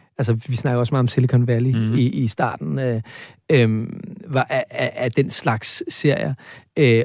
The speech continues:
Speaker 1: og så tror jeg lidt ligesom Anders, men måske ikke, jeg har måske ikke mærket lige så meget, så har jeg også gået, jeg kom, f-, var forholdsvis nylig uddannet fra, fra Super seksten,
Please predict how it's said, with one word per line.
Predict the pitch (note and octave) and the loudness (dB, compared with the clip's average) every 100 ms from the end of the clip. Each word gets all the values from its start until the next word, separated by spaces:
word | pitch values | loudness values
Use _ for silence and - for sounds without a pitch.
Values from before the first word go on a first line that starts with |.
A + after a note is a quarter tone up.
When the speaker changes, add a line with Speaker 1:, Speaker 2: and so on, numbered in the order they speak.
| - | 0
Speaker 1:
og | A#2 | -6
så | - | -6
tror | - D#3 | 2 2
jeg | C#3+ C3+ | 4 2
lidt | B2+ E3+ | 4 4
ligesom | F#3+ D#3+ E3 | 2 0 2
Anders, | C3 C#3+ C3 | 2 2 2
men | C3+ | 2
måske | C3 - | 2 2
ikke, | D3 C#3+ | 2 2
jeg | C3 | 2
har | |
måske | C3+ A#2 D3+ | 2 2 0
ikke | C#3 E3+ | -2 -2
mærket | C3+ C#3 | 2 2
lige | D3 D3 | 2 0
så | |
meget, | D#3+ B2 C3+ | 2 2 2
så | C#3+ | 2
har | C#3 | 4
jeg | C#3 | 4
også | C#3 - | 2 2
gået, | C#3 D3 | 4 6
jeg | C#3 | 4
kom, | C#3+ C3+ A#2+ _ - | 2 0 -2 _ -20
f-, | - - - | -20 -20 -6
var | C3 A#2 | 0 0
forholdsvis | - - F3+ F#3+ - D#3+ C#3+ - _ _ - - | 0 2 4 4 4 0 0 -6 _ _ -6 2
nylig | D#3 E3 F3 E3+ F3 E3+ | 6 8 6 6 4 4
uddannet | D#3 D3 D3 C#3+ | 4 4 2 0
fra, | - C3+ B2 | 0 2 2
fra | - - B2+ | 0 0 0
Super | A2+ C#3 | 0 0
seksten, | B2 B2+ B2 E3+ D3+ | 0 2 0 0 -2